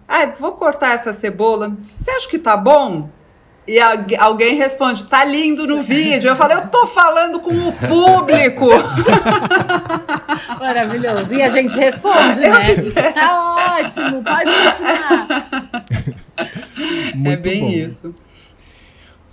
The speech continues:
Speaker 3: Como eu falei agora há pouco, a gente vai falar de situações sociais constrangedoras.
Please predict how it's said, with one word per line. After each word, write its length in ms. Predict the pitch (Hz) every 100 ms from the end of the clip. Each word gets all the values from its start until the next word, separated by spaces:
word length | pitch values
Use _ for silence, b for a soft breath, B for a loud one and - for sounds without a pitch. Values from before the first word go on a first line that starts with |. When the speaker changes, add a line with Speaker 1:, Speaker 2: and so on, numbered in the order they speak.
| -
Speaker 3:
Como 180 | 208 269
eu 60 |
falei 240 | - 254 196
agora 200 | 180 196
há 40 |
pouco, 640 | - 170 202 196 - 113 127
a 60 |
gente 160 | 127 151
vai 80 | 175
falar 220 | 170 170
de 100 | 160
situações 560 | - 185 160 180 185
sociais 540 | - 185 - 165 160 -
constrangedoras. 1200 | - 190 - 160 151 147 139 123 120 135 147